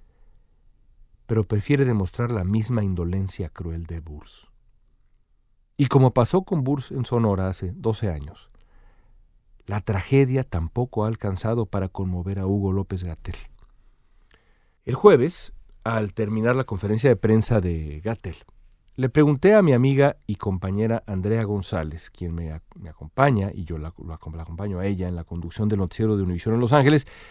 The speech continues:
su opinión de lo que habíamos escuchado. ¿Por qué le pregunté a Andrea? Bueno, porque como los padres de la guardería A B C, Andrea conoce en carne propia el,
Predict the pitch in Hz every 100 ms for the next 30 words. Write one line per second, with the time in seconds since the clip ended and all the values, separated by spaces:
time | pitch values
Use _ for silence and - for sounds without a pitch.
0 | - - - - - - 160 160 156 185
1 | 190 175 - 170 180 131 180 202 190 156
2 | 180 269 302 208 160 143 170 160 120 117
3 | 135 156 151 - - - 139 131 135 143
4 | 135 - 208 190 160 127 117 113 123 127
5 | 131 - 98 - - - - - - _
6 | - 127 139 175 180 151 156 147 135 135
7 | 135 139 - 131 127 120 107 101 -